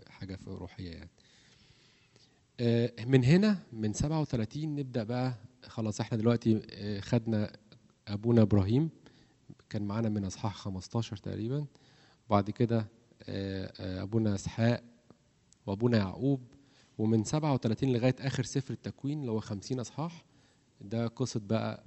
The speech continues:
آه، يوسف. ويوسف يعني من قص-، من، من الشخصيات الثرية جدا جدا في الكتاب المقدس، يعني من، من أروع ال-، الحاجات اللي بتش-، بتدي الواحد كمان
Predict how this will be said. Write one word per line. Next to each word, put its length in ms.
آه، 180
يوسف. 580
ويوسف 640
يعني 200
من 140
قص-، 340
من، 380
من 80
الشخصيات 400
الثرية 460
جدا 340
جدا 400
في 120
الكتاب 240
المقدس، 580
يعني 340
من، 440
من 220
أروع 420
ال-، 320
الحاجات 600
اللي 120
بتش-، 280
بتدي 280
الواحد 340
كمان 360